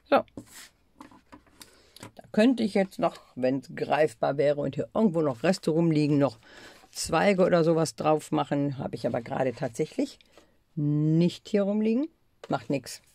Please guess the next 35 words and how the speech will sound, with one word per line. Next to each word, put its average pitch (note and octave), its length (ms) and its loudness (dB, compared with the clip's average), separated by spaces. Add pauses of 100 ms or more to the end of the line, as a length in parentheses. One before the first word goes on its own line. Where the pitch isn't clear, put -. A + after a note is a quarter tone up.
(500)
Ich G#3 160 2
find E3+ 220 2
das D#3 100 0
Papier, D#3 380 0
das C3+ 120 0
bunte, D3 300 -2
spricht - 360 -8
schon C3 160 -2
so C#3+ 120 -2
für C3 220 -2
sich. C3+ 280 -8 (360)
"Du B2 120 -6
bist - 160 -10
die C3+ 80 -4
Farbe C3 240 0
im B2 100 -4
Alltagsgrau." - 640 -4 (240)
Denkt B3+ 200 2
dran, C4 160 4
wenn G3 120 4
ihr F3+ 60 2
jetzt G3 160 0
was - 180 -2
aufklebt, E3+ 500 0
ich D#3+ 120 -4
würd's F#3+ 220 0
nur F#3+ 80 6
mit - 120 4
einem E3 120 4
Dimensional C3 500 2
machen, A#2+ 320 -2
weil F3 100 -8
ihr D3 120 -4
die D3+ 120 -4
Biegung, F#3+ 460 0